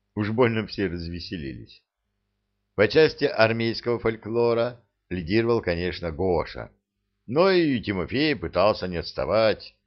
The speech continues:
вспоминая студенческие лагерные сборы. Словом, чудесный получился вечер. Если бы не финал. Время шло к полуночи.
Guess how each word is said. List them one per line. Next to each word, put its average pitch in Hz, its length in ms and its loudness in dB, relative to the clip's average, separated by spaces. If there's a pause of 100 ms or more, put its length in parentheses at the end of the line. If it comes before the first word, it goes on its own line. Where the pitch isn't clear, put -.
(380)
вспоминая 101 640 0
студенческие 92 840 -2
лагерные 85 680 0
сборы. 69 600 -4 (520)
Словом, 160 560 2
чудесный 120 480 0
получился 95 540 -4
вечер. 73 420 -8 (960)
Если 151 580 2
бы 135 460 -2
не 85 140 -6
финал. 64 800 -6 (1300)
Время 175 380 2
шло 156 260 0
к - 140 -12
полуночи. 92 840 -2